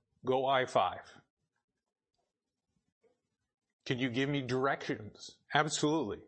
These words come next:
I can tell you exactly which exits to get on and to get off of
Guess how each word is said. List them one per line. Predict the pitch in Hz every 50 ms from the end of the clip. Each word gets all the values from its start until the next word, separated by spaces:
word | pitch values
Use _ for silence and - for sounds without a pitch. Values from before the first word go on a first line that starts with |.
| _ _ _ _ _ _ _ _ _ _ _ _ -
I | - 127
can | - - 131 110
tell | - 139 139
you | 127 120
exactly | 117 104 104 131 127 135 - 143 127 113
which | 120 135 - -
exits | 147 143 - - 156 139 - -
to | - 143
get | 107 120 117 113
on | 120 127 131 143 147 151 - - - - - - -
and | 120 110 107
to | 104
get | 113 123 120
off | 120 123 117 - -
of | 120 107 101 98